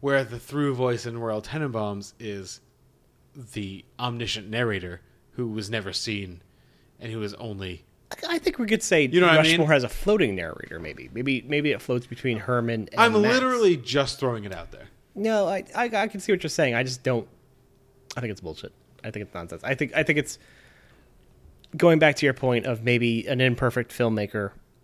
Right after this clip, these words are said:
Speaker 2: still finding his voice, still finding ways of telling a story, and maybe not being able to narratively create that cohesion. But I think he does so in such a way where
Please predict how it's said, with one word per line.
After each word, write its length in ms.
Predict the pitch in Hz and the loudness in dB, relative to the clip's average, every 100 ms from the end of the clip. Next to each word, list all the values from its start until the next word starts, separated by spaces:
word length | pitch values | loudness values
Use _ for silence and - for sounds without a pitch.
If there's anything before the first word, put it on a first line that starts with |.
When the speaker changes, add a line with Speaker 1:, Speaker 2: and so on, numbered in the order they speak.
| _ | _
Speaker 2:
still 260 | - - 135 | -14 -2 -2
finding 280 | 120 117 113 | 0 -2 -2
his 100 | 107 | -4
voice, 240 | 107 104 | -2 -2
still 240 | - - 117 | -2 0 2
finding 560 | - 107 107 104 113 | 2 -2 -2 -6 -4
ways 300 | 113 113 110 | 0 2 0
of 60 | 107 | -2
telling 260 | - 117 107 | -2 0 0
a 60 | |
story, 380 | - 117 98 98 | -2 -2 -2 -4
and 140 | 98 | -6
maybe 240 | 110 117 110 | -4 -4 -4
not 180 | 104 101 | -6 -6
being 180 | 113 | -4
able 200 | 107 98 | -4 -6
to 260 | 107 117 98 - - - - - _ | -6 -6 -6 -10 -20 -20 -20 -20 _
narratively 1040 | 117 110 113 117 117 117 113 107 107 107 101 | -6 -4 -2 0 0 0 -2 -4 -6 -6 -6
create 260 | - 107 | -8 -8
that 120 | 101 98 | -8 -10
cohesion. 580 | - - 113 104 95 95 | -12 -2 -2 0 -6 -2
But 100 | 147 | 0
I 60 | |
think 240 | 151 - 180 | 0 0 0
he 100 | - | 0
does 240 | 143 156 | 2 2
so 180 | - 143 | 2 0
in 60 | 131 | 0
such 200 | 135 127 | -2 -2
a 60 | |
way 440 | 123 117 110 110 107 | -2 0 2 2 0
where 580 | 107 113 107 104 98 | -2 -2 0 0 -2